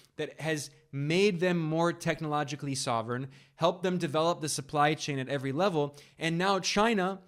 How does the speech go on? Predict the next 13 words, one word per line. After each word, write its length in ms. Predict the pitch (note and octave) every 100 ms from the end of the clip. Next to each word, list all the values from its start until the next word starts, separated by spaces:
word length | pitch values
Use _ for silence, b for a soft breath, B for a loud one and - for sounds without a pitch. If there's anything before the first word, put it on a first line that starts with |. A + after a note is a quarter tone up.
| b
is 160 | - D3+
not 220 | F#3 F3
simply 400 | - G3 F3+ F3+
reliant 720 | D3 D3 C3+ E3+ G3+ C#3 C3 - b b
on 180 | D3 D3
foreign 480 | - - F3+ F3 D#3+
corporations 960 | - D#3 D3 D#3 F3+ - B2+ A#2+ - b b _
to, 280 | - D#3+ D#3+ _ _ _ -
one, 480 | C3+ A3 F#3 F#3 - _ _
to 100 | -
simply 320 | - E3+ D3+
survive 540 | C#3 - B2+ D3+ E3 C#3+
economically, 720 | C#3 C3+ D#3+ D#3 - B2+ B2+